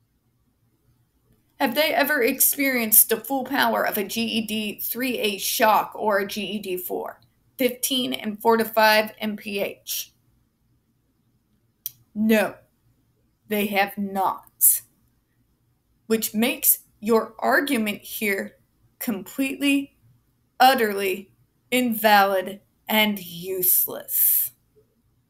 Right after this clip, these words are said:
And I'm gonna go ahead and close on this note. You don't get very many views on this channel. The few that you do get do tend to get removed from time to time. So please don't forget to hit that like button,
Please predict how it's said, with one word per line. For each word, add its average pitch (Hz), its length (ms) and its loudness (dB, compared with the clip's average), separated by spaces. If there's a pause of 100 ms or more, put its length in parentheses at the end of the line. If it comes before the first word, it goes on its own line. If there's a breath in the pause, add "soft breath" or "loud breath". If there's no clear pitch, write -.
(840)
And 208 140 -4
I'm 254 180 2
gonna 277 200 -2
go 247 160 2
ahead 240 340 -2 (100)
and 208 200 -8
close 220 520 2
on 185 340 -8
this - 300 -2
note. 180 240 -8
You 233 140 -2
don't 330 260 -4
get 349 280 -4
very 311 240 -2
many 294 480 -6
views 269 440 2
on 247 360 -2
this 247 280 0
channel. 247 520 -4 (640)
The - 60 -14
few 285 260 2
that 254 240 2
you 220 160 -6
do 254 240 -4
get 226 300 -2
do 226 160 -4
tend 220 180 -4
to 220 60 -10
get 220 200 -6
removed 208 380 -4
from 208 160 -8
time 190 300 -6
to 190 80 -14
time. 180 300 -4
So - 120 -12
please 226 260 -4
don't 220 200 -2
forget 208 240 -10
to 190 80 -10
hit - 180 -10
that - 220 -6
like 214 320 0
button, 208 400 -2